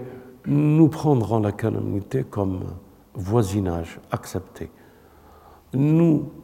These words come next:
accepterons toutes les injustices et nous vivrons avec,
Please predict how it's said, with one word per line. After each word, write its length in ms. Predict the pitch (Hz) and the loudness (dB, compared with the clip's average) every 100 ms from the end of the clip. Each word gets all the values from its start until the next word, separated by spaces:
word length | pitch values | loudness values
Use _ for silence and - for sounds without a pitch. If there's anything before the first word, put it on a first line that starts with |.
| - - 113 | -14 -4 2
accepterons 540 | 143 143 131 - 113 90 - | 2 2 -4 -2 -6 -8 -4
toutes 200 | 151 123 | 0 2
les 200 | 120 107 | 2 2
injustices 680 | 104 98 95 - - - - - - _ _ _ _ _ _ _ - _ | -2 -4 -10 -10 -10 -12 -20 -20 -20 _ _ _ _ _ _ _ -20 _
et 100 | 147 | 8
nous 140 | 127 120 | 8 8
vivrons 440 | 110 104 92 87 - - - - - - _ _ _ _ _ _ _ - | 6 0 -2 -6 -8 -18 -20 -20 -20 -20 _ _ _ _ _ _ _ -2
avec, 280 | 110 85 87 | 2 2 -2